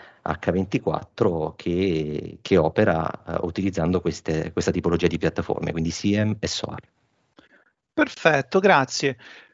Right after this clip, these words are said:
Speaker 2: Possiamo dire fondamentalmente che, mh, appunto questi due oggetti o, diciamo, il prodotto che può contenere questi oggetti, comunque sia, è all'interno di un contesto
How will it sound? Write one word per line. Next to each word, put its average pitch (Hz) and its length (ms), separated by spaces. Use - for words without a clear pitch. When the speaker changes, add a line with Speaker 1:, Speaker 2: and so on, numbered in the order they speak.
Speaker 2:
Possiamo 208 380
dire 226 220
fondamentalmente 165 920
che, 143 500
mh, 139 480
appunto 160 460
questi 156 320
due 151 160
oggetti 139 800
o, 151 320
diciamo, 143 400
il 139 100
prodotto 147 580
che 123 120
può 143 240
contenere 131 640
questi 123 380
oggetti, 147 540
comunque 127 340
sia, 147 420
è 165 120
all'interno 143 880
di 156 160
un 165 100
contesto 165 840